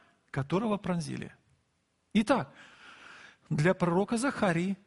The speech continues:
Мессия Христос является Богом. Потому что Бог говорит:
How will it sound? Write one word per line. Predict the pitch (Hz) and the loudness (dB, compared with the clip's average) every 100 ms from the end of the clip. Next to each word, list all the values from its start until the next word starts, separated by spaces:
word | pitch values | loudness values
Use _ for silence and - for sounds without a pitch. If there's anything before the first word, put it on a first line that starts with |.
| _ _ _ _ 196 | _ _ _ _ -4
Мессия | 147 170 156 - - - - 349 403 330 180 123 123 - _ _ | 0 2 2 4 4 4 2 2 4 4 4 0 -6 -14 _ _
Христос | - 196 185 - - - - 214 139 - - - - _ _ _ _ _ _ _ _ _ _ _ | 0 2 2 0 -2 -4 0 0 0 -2 -8 -10 -16 _ _ _ _ _ _ _ _ _ _ _
является | 143 139 151 160 - 147 | -6 -2 -2 -4 -6 -6
Богом. | 139 131 - _ _ _ _ _ _ _ _ _ - | -8 -10 -16 _ _ _ _ _ _ _ _ _ 0
Потому | 185 196 196 | 4 4 4
что | - - 160 | 2 2 0
Бог | 117 156 269 208 | 2 4 4 4
говорит: | 165 185 180 170 | 4 6 6 6